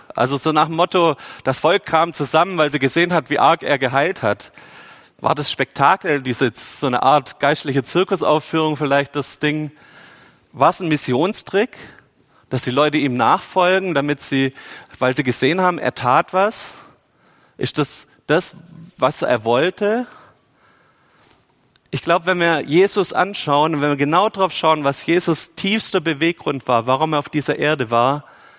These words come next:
dann kommen wir an eine andere Stelle. Dann sind Zeichen und Wunder, sind Ergebnisse von was anderem, was Jesus wirklich angetrieben hat.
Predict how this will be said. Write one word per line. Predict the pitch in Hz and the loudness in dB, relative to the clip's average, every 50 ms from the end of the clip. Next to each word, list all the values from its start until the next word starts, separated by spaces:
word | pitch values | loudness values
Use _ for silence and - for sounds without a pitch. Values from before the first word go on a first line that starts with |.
| _ _ _ _ _ - | _ _ _ _ _ -4
dann | 135 131 | -4 -4
kommen | - - 151 143 143 | -2 -2 -4 -2 -2
wir | 135 123 | -2 -2
an | - 120 120 | -2 -2 -2
eine | 107 | -2
andere | 117 117 117 - 110 98 | -4 -4 -6 -6 -6 -4
Stelle. | - - - - 101 98 98 101 104 104 101 - _ _ _ _ _ _ - - _ _ - | -4 -4 -2 -4 -6 -6 -6 -8 -10 -12 -14 -18 _ _ _ _ _ _ -20 -20 _ _ -4
Dann | 139 139 147 | -4 -2 0
sind | 143 160 156 147 - | 0 0 0 0 -2
Zeichen | - - 165 170 185 208 208 202 | 0 2 2 2 2 0 -2 -2
und | 175 165 151 131 | -4 -4 -4 -2
Wunder, | 143 175 185 190 165 143 143 147 160 175 190 180 - _ _ _ _ _ _ _ _ - | -2 -2 -2 -2 0 0 2 2 2 0 -4 -8 -12 _ _ _ _ _ _ _ _ -4
sind | - - - 151 147 151 147 143 - - | -2 2 2 2 2 2 -2 -4 -4 -2
Ergebnisse | - 123 117 - 143 156 165 - - 151 143 131 - 139 | -2 -2 -2 0 0 0 0 -2 -2 -2 -2 0 0 -2
von | 120 - 131 120 117 | -2 -4 -6 -4 -2
was | 120 117 - | -2 -2 -2
anderem, | - - 135 151 147 117 117 110 | -2 -2 -2 -2 -4 -6 -4 -4
was | 110 107 - | -4 -4 -2
Jesus | 127 123 120 127 117 - 131 | -2 -2 -2 -2 -4 -4 -4
wirklich | 135 127 - 127 135 | -4 -4 -4 -6 -8
angetrieben | 110 117 117 117 - - - 101 98 98 95 98 | -6 -6 -6 -8 -8 -6 -6 -6 -6 -6 -8 -8
hat. | 107 107 - - | -10 -10 -10 -14